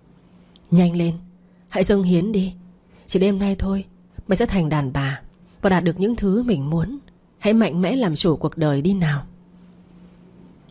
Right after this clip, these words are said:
Ông Vĩ Tiến bắt đầu rên lên khủng khục. Ông không còn biết mình là ai.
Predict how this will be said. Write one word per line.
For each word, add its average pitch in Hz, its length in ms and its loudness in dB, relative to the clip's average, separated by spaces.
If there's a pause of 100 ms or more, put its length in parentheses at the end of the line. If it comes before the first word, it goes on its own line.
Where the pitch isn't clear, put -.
(380)
Ông 180 140 4
Vĩ 196 100 4
Tiến 170 260 0
bắt 233 160 -2
đầu 147 300 0
rên 214 200 0
lên 214 180 0
khủng 151 260 -4
khục. - 280 -4 (500)
Ông 180 240 4
không 180 220 0
còn 156 200 -2
biết 214 240 0
mình 151 240 0
là 147 80 -2
ai. 175 340 -2